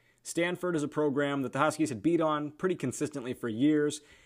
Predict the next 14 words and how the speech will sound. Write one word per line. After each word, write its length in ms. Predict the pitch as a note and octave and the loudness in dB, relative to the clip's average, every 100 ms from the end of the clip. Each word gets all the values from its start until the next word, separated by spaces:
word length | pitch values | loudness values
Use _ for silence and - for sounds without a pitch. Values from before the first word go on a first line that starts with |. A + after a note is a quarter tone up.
| _ _ _ _ _ _ | _ _ _ _ _ _
and 140 | A#2+ C3 | 0 2
then 300 | E3+ F#3 D#3 | 4 2 -4
all 240 | - E3 E3+ | 2 4 4
of 40 | |
a 40 | D3+ | 4
sudden 380 | D3+ D3 D3 | 4 4 4
they 140 | C3 D3+ | 4 6
were 240 | D3 C#3 | 6 2
at 120 | C3 | -2
the 80 | - | -10
forefront 400 | - C3+ B2 B2+ | -2 -2 0 -2
of 80 | A#2 | -4
national 400 | A2+ A2 - A#2 | -4 -6 -6 -8
prominence. 720 | - G#2+ G2+ - B1+ - - | -4 -4 -4 -12 -16 -14 -14